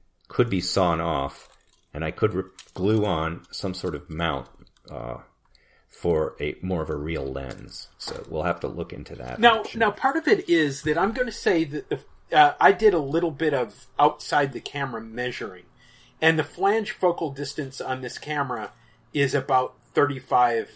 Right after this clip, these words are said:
Speaker 2: millimeters.
Speaker 1: Is that the, the one that looks like mine?
Speaker 2: Yes. Yeah. In fact, actually, they're, they're both about the same, 'cause I don't think that they're,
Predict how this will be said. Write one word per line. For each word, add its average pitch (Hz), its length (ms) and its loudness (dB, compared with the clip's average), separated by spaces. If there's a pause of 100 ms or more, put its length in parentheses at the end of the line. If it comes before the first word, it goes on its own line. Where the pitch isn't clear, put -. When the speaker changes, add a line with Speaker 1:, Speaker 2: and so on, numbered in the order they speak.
(340)
Speaker 2:
millimeters. 113 1040 -10 (160)
Speaker 1:
Is 85 100 -6
that 87 220 0
the, 78 260 -4 (120)
the 78 120 -6 (160)
one 80 160 -4
that 73 80 -8
looks 82 220 -8
like 76 160 -8
mine? 73 240 -10 (180)
Speaker 2:
Yes. - 520 0 (460)
Yeah. 147 380 0
In 185 140 2
fact, 208 240 0
actually, 165 360 -2
they're, 123 200 -6 (100)
they're 139 120 2
both 127 320 -6
about 104 280 -14
the - 60 -20
same, 95 260 -16
'cause 104 240 -14
I 110 80 -8
don't 110 240 -14
think 104 220 -18
that 101 180 -16
they're, 95 420 -14